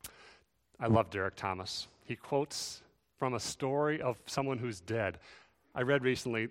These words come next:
someone said, "I'm just gonna quote from dead writers. That way they won't disappoint me." This guy lived in the eighteen hundreds. Kids, he was a coal miner. He was also a part-time boxer.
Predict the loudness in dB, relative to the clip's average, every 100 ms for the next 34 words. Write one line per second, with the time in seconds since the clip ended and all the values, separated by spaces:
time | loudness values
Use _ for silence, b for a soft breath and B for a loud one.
0 | -6 -4 -4 -2 0 2 0 -4 -4 -6
1 | -4 -2 -2 -6 -10 0 4 4 2 -2
2 | 0 0 0 -8 -12 -12 -4 -2 0 -2
3 | 0 -2 -4 -8 -8 -6 -4 -4 -10 -18
4 | _ b b b b b b b b b
5 | b b b b b b _ _ _ _
6 | -20 -8 -6 -2 4 6 6 2 2 2
7 | 2 0 -2 -2 -4 -8 -10 -12 _ b
8 | b b 4 6 6 0 0 -2 -2 4
9 | 6 8 6 0 -4 -10 -14 _ _ _
10 | _ _ _ _ _ -6 0 6 6 6
11 | 2 4 2 2 0 -2 4 4 4 0
12 | -8 -8